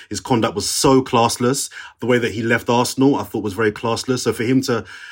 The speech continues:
be the person that got the goal, or, you know, was integral in the last two goals, was absolutely hilarious, and I loved it. I mean, the header, first of all, was perfect. You see some ricochets going off keepers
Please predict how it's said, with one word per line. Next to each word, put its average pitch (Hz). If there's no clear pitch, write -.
be 131
the 110
person 139
that 92
got 135
the 127
goal, 104
or, 87
you 95
know, 82
was 87
integral 104
in 98
the 104
last 104
two 139
goals, 92
was 107
absolutely 110
hilarious, 104
and 101
I 95
loved 107
it. 117
I -
mean, 143
the 147
header, 180
first 135
of 113
all, 127
was 117
perfect. 190
You 185
see 214
some 180
ricochets 156
going 139
off 123
keepers 127